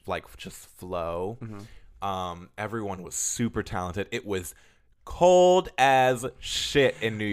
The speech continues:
Speaker 2: I,
Speaker 1: York.
Speaker 2: that's the thing. I'm, I miss a lot of things about New York. I miss a lot about New York. What do I do not? What do I not miss? Winter in New
Speaker 1: Oh
Speaker 2: York.
Speaker 1: my goodness, it was so cold,
Speaker 2: No.
Speaker 1: and to have to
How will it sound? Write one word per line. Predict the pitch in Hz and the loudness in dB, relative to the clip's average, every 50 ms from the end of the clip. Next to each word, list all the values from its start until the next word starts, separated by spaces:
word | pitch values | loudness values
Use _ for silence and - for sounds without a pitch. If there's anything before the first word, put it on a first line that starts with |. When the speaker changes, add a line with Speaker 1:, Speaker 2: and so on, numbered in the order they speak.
| 98 | 2
Speaker 2:
I, | 110 135 | 2 2
Speaker 1:
York. | 156 175 | 2 2
Speaker 2:
that's | 156 143 151 - | 0 -2 -2 -2
the | - 143 | -6 -10
thing. | 127 147 - - | -10 -8 -6 -2
I'm, | 120 135 143 147 - - | 0 0 0 -2 -2 -2
I | 120 131 | -2 -2
miss | 123 120 123 120 - - - - | 0 -2 -4 -4 -6 -8 -8 -6
a | |
lot | 117 113 107 104 104 | -4 -2 -2 -2 -2
of | - | -4
things | - 107 98 95 - | -8 -12 -12 -12 -12
about | 98 98 87 71 64 | -10 -10 -8 -8 -10
New | 85 | -12
York. | 87 82 73 71 - - - - - | -14 -12 -12 -14 -14 -16 -20 -16 -14
I | - 107 | -12 -12
miss | 107 101 - | -12 -12 -12
a | 104 | -12
lot | 92 90 90 90 85 87 | -12 -10 -8 -8 -8 -8
about | 87 85 87 76 69 65 | -8 -10 -12 -12 -12 -12
New | 80 | -14
York. | 82 78 73 - - - - - - - | -14 -14 -14 -16 -18 -20 -20 -20 -20 -14
What | 107 110 107 | -10 -8 -8
do | 101 92 | -6 -6
I | 90 87 | -8 -8
do | 101 - - | -10 -14 -14
not? | - 98 101 110 - 135 | -10 -10 -8 -10 -6 -6
What | 131 127 - | -6 -6 -4
do | 123 113 | -6 -6
I | 98 | -8
not | 101 101 104 127 139 | -8 -8 -8 -8 -6
miss? | 147 151 160 165 - - - - _ _ | -6 -8 -8 -8 -10 -14 -16 -20 _ _
Winter | - 101 - - 117 | -16 -14 -14 -12 -8
in | 113 | -4
New | 120 | 0
Speaker 1:
Oh | 127 127 131 131 131 131 131 | 0 2 2 2 2 2 0
Speaker 2:
York. | 123 - | -2 -4
Speaker 1:
my | 117 120 113 107 104 95 95 92 - - | -4 -2 -2 -2 -2 -4 -8 -12 -14 -4
goodness, | - 127 131 135 123 120 117 110 104 - - | 0 2 2 2 2 -2 -4 -6 -6 -8 -10
it | 113 73 82 | -12 -12 -12
was | 98 92 - | -12 -12 -12
so | - - - - 127 123 123 120 | -12 -8 -4 0 0 2 2 0
cold, | 123 - - - 110 120 123 120 117 107 98 - | -2 -8 -14 -6 -2 2 4 4 4 4 2 -2
Speaker 2:
No. | - | -6
Speaker 1:
and | 110 104 - | -10 -12 -12
to | 110 | -12
have | 107 113 117 113 107 - | -8 -4 -2 -2 -2 -4
to | - - 117 107 95 | -6 -4 -2 -2 -2